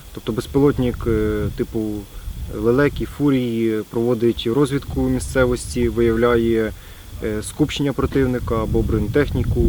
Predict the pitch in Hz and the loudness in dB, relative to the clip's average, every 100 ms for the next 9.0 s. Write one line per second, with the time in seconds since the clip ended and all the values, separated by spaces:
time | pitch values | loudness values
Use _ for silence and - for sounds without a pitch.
0 | - - - 117 107 107 - 110 120 143 | 2 2 2 0 0 -2 -2 0 2 0
1 | - 123 117 120 123 120 113 110 - - | -2 -6 -2 0 0 0 0 -2 -6 -14
2 | - - - - - - 156 135 120 120 | -14 -10 -8 -6 -2 4 4 4 2 0
3 | 113 120 113 113 151 160 135 131 - 135 | 2 2 2 0 0 2 2 -2 -2 0
4 | 135 123 113 - 110 107 104 104 98 104 | 0 0 -4 -4 -2 -2 -2 -4 -8 -4
5 | 117 113 120 135 120 123 120 117 123 170 | -4 -2 -2 0 0 0 0 0 2 4
6 | 160 160 151 - 165 147 131 - - - | 2 -2 -6 -2 0 0 -2 -6 -6 -2
7 | - 190 185 147 - 135 151 143 123 - | 0 2 2 2 0 0 4 2 2 -2
8 | 110 117 127 117 - 113 - 127 135 | -4 0 0 0 -2 -6 -6 -4 -4